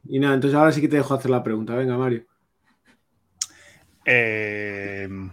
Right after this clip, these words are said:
Speaker 2: ¿cuál era la pregunta, Marco? Es que ya no me acuerdo. Es que hace mucho que no hacemos entrevistas.
Speaker 1: Sí, tío, eh, estamos, estamos entrenados. Pero, pero yo
Speaker 2: Estamos
Speaker 1: creo que Enrique
Speaker 2: entrenados.
Speaker 1: la sabe. Y ya la
Speaker 2: Yo creo
Speaker 1: tiene
Speaker 2: que la sabe.
Speaker 1: preparada,
Speaker 2: Mírale, mírale,
Speaker 1: porque,
Speaker 2: la, la, la, la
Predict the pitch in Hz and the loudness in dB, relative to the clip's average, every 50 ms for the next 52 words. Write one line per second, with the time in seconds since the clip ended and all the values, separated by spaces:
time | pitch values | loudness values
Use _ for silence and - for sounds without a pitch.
0 | - - - - 113 123 127 123 117 120 117 120 120 113 104 107 113 101 - - | -14 -12 -4 0 2 4 4 4 2 0 -4 -6 -6 -6 -8 -10 -10 -12 -14 -16
1 | _ - - 113 120 120 110 101 107 117 110 98 92 - 131 123 - 135 139 135 | _ -10 -6 -6 -4 -4 -6 -6 -6 -8 -8 -6 -4 -2 -2 -2 0 0 -2 -2
2 | - 131 120 117 110 113 107 113 107 98 98 101 110 120 - - 92 - - _ | -2 -4 -6 -6 -6 -6 -8 -8 -10 -8 -8 -8 -8 -10 -10 -12 -20 -20 -20 _
3 | _ _ _ _ _ - - 147 - - 131 127 120 117 120 123 120 120 117 117 | _ _ _ _ _ -20 -20 -18 -8 -2 0 0 0 0 0 -2 0 0 -2 -2
4 | 120 123 123 123 123 120 127 135 131 107 123 139 143 139 131 127 127 113 117 120 | -4 -2 -2 -4 -4 -4 -4 -4 -2 -2 -2 -2 -2 -2 0 0 0 0 0 0
5 | 123 127 123 120 117 - _ - 131 131 127 - - 113 - - 151 156 147 175 | 0 0 0 -2 -4 -6 _ 2 4 4 4 2 0 -4 0 4 4 8 8 8
6 | 175 180 185 185 170 165 151 151 165 156 165 143 120 117 127 135 139 139 139 135 | 10 10 10 8 8 6 4 4 2 4 4 2 2 2 0 0 2 2 2 2
7 | 120 135 139 151 151 151 131 143 151 160 135 117 110 - 147 139 127 135 147 147 | 2 2 2 2 4 6 6 8 8 8 8 6 8 8 8 8 10 10 10 10
8 | 139 139 135 147 151 147 139 123 113 110 165 156 123 120 131 127 117 117 | 10 8 8 8 8 10 10 8 6 6 4 4 4 4 4 4 2 0